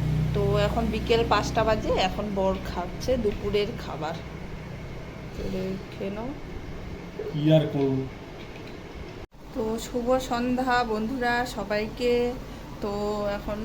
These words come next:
Speaker 1: সন্ধে দিয়ে নিলাম, তো বর ঘুমোচ্ছে, তো একটু এখন পাস্তা করব, মানে পাস্তা বানাবো, তো সন্ধেবেলা একটু পাস্তা খাবো আজকে।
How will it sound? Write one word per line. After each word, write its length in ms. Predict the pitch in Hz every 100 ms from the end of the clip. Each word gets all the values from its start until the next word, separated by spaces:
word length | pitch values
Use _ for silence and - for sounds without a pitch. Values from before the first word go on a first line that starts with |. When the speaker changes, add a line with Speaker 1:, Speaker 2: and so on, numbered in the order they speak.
| 220
Speaker 1:
সন্ধে 300 | 226 226 233 226
দিয়ে 180 | 233 233 233
নিলাম, 280 | 240 240 254 311 -
তো 80 | 214 208 202
বর 140 | 196 202 202
ঘুমোচ্ছে, 580 | 202 220 220 - - 262 311 - - - - - -
তো 60 | 294 302
একটু 240 | - - 220 214
এখন 220 | 214 247 302 - - 196
পাস্তা 400 | 185 - - 180 175
করব, 240 | 170 165 180 180 180 - 185
মানে 160 | 175 175
পাস্তা 300 | 196 196 - 202 208
বানাবো, 380 | 226 185 190 247 -
তো 60 | 208
সন্ধেবেলা 400 | 196 196 196 190 190
একটু 140 | - 233
পাস্তা 360 | 196 185 - 185 -
খাবো 200 | 170 175 165
আজকে। 360 | 175 - -